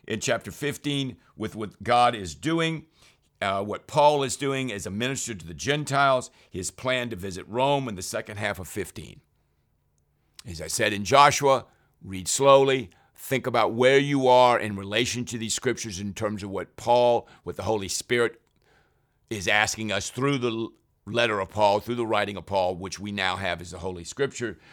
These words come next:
what is the Lord asking of us? What is the Lord saying to us? So a really important aspect of Bible study is listening to God and praying and hearing what the Spirit says to us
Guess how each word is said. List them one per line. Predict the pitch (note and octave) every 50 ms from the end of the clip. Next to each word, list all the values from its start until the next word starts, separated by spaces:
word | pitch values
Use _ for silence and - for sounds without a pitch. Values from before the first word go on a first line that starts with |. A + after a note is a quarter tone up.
| - - - -
what | G2+ A#2+ B2+ B2
is | A#2 -
the | A2 G#2+
Lord | G#2+ G#2+ G#2 G2+ F#2 -
asking | F2+ F2+ F#2 F#2 - - F#2 F2+ -
of | E2+ E2+ C#2
us? | C#2 C2+ - -
What | G2+ G2+
is | G2 F2
the | G2 G2
Lord | G2 F#2+ F2+ E2 -
saying | - - - F2 E2 D#2+ D#2+
to | - - E2+ C#2+
us? | A#1+ - - - _ _ - - - - - _ _
So | - - B2+ A#2+ A2
a | G#2
really | G2+ A2 C3+ D#3+ F3 E3+
important | D3+ - D3 C#3+ B2 A2 F#2+
aspect | G#2 A#2 B2 B2 - - - G#2+ G#2+ - G#2+
of | G2 A2
Bible | G#2 G2 G2+ G2+ F#2+ G2+
study | - - G#2+ F#2+ F2+ F2 D#2+
is | D2 D#2 F2+
listening | G#2+ A#2+ A#2 - B2+ A#2+ A#2+ A2
to | G#2+
God | G2+ - G#2 G2 G2 F#2+ F#2+ F#2 - _ _ _ _ _ -
and | F2+ E2 -
praying | - - G#2 G#2 G2+ F#2+ F2 E2+ E2 E2 D2 C#2 _ _ _ _ -
and | F2 F2+
hearing | E2+ - A#2 A#2 A2+ A2 G#2
what | G2 F2+ -
the | E2+
Spirit | - - - G2 F#2+ D#2+ - _ -
says | - - - - G#2 G2 G2 F2 - - _ -
to | - - G#2+ G2 F2
us | D#2 D#2 D2+ -